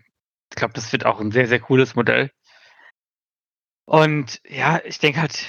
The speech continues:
also wie gesagt, das, das ändert halt nochmal so viel und auch das Machtnutzer jetzt nochmal so einen krassen Push bekommen. Ähm, find ich eigentlich schon ganz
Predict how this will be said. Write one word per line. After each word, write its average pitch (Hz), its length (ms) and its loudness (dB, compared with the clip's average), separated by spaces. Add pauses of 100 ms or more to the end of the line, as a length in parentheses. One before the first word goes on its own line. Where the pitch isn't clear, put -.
(720)
also 139 220 -2
wie 139 80 -2
gesagt, 147 200 0
das, 117 200 -12
das 131 180 -12
ändert 170 360 0
halt 156 280 -2 (160)
nochmal 147 240 2
so 160 100 -2
viel 175 360 -2
und 139 140 -2
auch 143 100 0
das 143 180 -4
Machtnutzer 147 520 -4
jetzt 131 160 -2
nochmal 135 260 -2
so 139 100 -2
einen 143 180 -8
krassen 143 340 -4
Push - 240 -8
bekommen. 139 460 -2 (520)
Ähm, 127 260 -2
find 170 160 4
ich 170 100 0
eigentlich 175 200 4
schon 175 140 -8
ganz 165 180 -4